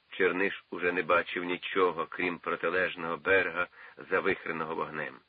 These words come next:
Рвався до нього очима, всією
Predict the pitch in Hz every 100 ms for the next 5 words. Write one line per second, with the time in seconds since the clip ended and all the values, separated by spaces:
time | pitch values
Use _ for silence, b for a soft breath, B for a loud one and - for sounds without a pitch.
0 | _ _ _ b b 95 98 113 98 -
1 | 104 107 104 104 107 - - 87 71 -
2 | - B B - 117 110 127 117